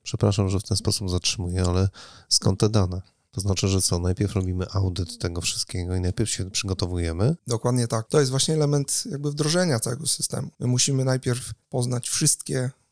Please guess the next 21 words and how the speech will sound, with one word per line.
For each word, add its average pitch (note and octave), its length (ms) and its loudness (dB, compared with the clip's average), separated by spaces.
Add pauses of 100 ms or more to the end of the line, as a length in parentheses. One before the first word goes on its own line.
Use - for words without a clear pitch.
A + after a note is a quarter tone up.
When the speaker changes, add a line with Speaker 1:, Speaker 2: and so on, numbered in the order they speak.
(400)
Speaker 2:
maszyny, C3+ 540 2 (100)
procesy, C3 680 2 (100)
typy C3 240 -2
produktów, - 840 0
zasilić C3+ 440 2
system C#3+ 320 2
informacjami B2+ 720 0
dotyczącymi B2+ 680 -4
podłoży, C3 460 0
chociażby C3+ 420 -4
druku, C3 480 -10
wszelkiego C3 420 -4
rodzaju C3 300 -2
farb B2+ 420 -6
i - 60 -14
tak C3 160 -4
dalej, D#3 260 -6
no F#3 80 -4
wszystkich E3 340 0
surowców B2 520 -4
niezbędnych, C3+ 680 -8